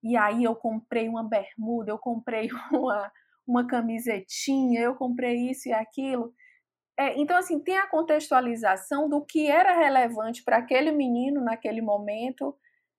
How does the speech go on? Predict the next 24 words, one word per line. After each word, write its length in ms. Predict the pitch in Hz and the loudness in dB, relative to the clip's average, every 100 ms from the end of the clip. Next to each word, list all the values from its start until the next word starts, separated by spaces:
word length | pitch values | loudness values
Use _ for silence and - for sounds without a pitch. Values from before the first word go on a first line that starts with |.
| _ _ | _ _
completamente 920 | - 381 - 415 359 359 311 311 330 233 | 4 4 6 4 4 2 2 0 -2 -4
descolado 720 | 269 330 - 269 247 254 247 | -4 -4 2 4 6 4 4
da 140 | 240 | 2
visão 340 | 240 240 233 240 | 2 -2 -4 -2
da 100 | 226 | -2
tragédia, 920 | 226 202 185 196 196 226 247 240 247 _ _ _ | 2 2 2 0 2 2 0 -4 -6 _ _ _
né? 380 | 202 196 226 254 _ _ | -8 2 2 0 _ _
Mas 600 | 240 240 262 294 349 - | 2 4 6 4 0 -2
que, 320 | - 294 311 453 453 _ _ _ _ - | -2 2 2 2 -2 _ _ _ _ -8
assim, 340 | 381 - 415 | -8 -6 -2
a 80 | 233 | -2
gente 240 | 240 262 277 | 0 -2 -2
não 120 | 269 | 0
pode 280 | 254 240 226 | 2 2 0
julgar 600 | 254 240 214 208 262 262 | -2 0 2 4 4 0
que 120 | 226 | -8
isso 180 | 226 - | -10 -8
tenha 180 | 240 214 | -8 -6
acontecido. 1000 | 214 214 208 208 - 214 247 262 254 262 _ _ _ _ 208 | -8 -8 -8 -10 -12 -6 -4 -4 -6 -8 _ _ _ _ -2
É, 640 | 214 208 208 202 202 202 _ _ - _ | 0 2 0 0 -2 -6 _ _ -20 _
a 60 | 254 | -2
gente 220 | 285 294 | 0 -2
conseguiu 400 | 294 294 262 294 | -2 -2 -2 -2
também 760 | 277 226 233 269 277 240 214 | -2 -4 -2 -2 -2 -4 -8